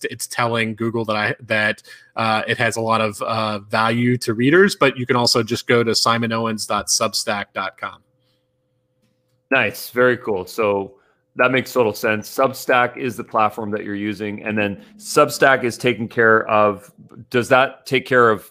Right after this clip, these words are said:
Speaker 2: the free newsletter and then also the paid one, or is it just the paid?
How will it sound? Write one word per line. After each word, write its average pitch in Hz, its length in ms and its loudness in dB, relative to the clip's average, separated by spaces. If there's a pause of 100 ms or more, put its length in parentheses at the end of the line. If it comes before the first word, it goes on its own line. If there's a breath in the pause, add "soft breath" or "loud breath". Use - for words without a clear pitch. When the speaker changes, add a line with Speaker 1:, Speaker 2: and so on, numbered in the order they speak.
Speaker 2:
the 110 120 -2
free 135 380 -2
newsletter 139 600 2 (300 soft breath)
and 120 120 -6
then 107 120 -4
also 127 280 0
the 151 100 -2
paid 160 200 -4
one, 165 140 -4
or 113 80 0
is 98 100 -6
it 98 80 -12
just - 180 -16
the 98 60 -18
paid? 85 320 -10